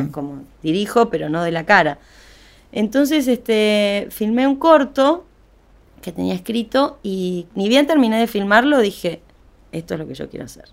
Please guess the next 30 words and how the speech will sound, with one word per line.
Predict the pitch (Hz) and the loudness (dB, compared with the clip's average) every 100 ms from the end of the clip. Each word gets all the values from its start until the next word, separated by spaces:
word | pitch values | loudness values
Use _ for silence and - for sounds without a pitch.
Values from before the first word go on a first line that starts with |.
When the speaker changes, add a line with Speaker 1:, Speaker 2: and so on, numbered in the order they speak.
| _ _ - | _ _ -12
Speaker 2:
O | 160 | -6
sea, | 170 | -4
ni | 185 | -4
siquiera | 190 202 269 | -4 -2 0
lo | 254 | 2
había | 220 | 2
editado. | 208 202 156 143 143 _ _ _ - _ _ _ - | 0 -2 -8 -10 -12 _ _ _ -20 _ _ _ -2
Voy, | 196 220 214 - | 2 2 0 -2
lo | 185 | -4
que | 180 | -4
quiero | - 240 | 0 4
Speaker 1:
¿Te | 214 | 4
Speaker 2:
es | 170 | 4
Speaker 1:
sentiste | 127 127 - 117 | 2 2 2 4
cómoda | 131 127 127 117 | 6 6 6 4
en | 107 | 0
el | 101 | 0
rodaje, | 104 110 135 135 - | 2 6 6 6 4
Speaker 2:
Me | 120 | 4
en-, | 107 | 4
Speaker 1:
dirigiendo? | 104 107 214 143 143 214 | 2 2 6 6 6 4
Speaker 2:
me | 214 | 6
Speaker 1:
¿Qué? | 175 | 4
Speaker 2:
encontré | 226 220 269 320 | 2 2 4 4
como | 320 277 | 4 4
en | 254 | 6
un | 269 | 4
estado | 262 269 277 | 4 4 4
de | 240 | 2
felicidad | - 196 190 - 196 208 226 | 0 -2 -4 -4 2 6 4